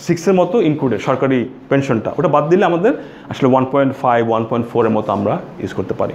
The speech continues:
It's good point। <clears throat> আচ্ছা, এ-,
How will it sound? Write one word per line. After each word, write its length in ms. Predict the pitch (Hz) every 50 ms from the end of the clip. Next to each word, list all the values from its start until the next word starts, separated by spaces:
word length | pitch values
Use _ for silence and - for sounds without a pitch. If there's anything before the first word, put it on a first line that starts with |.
| - -
It's 120 | 127 127 -
good 120 | 160 156 160 -
point। 180 | 123 104 101 - - - - - - - - - - - - - -
<clears throat> 400 | - 180 156 139 123 104 - - - - - - - - - - - - - - - - - - - - - - - - - - - - - -
আচ্ছা, 180 | 123 120 - -
এ-, 160 | 180 196 202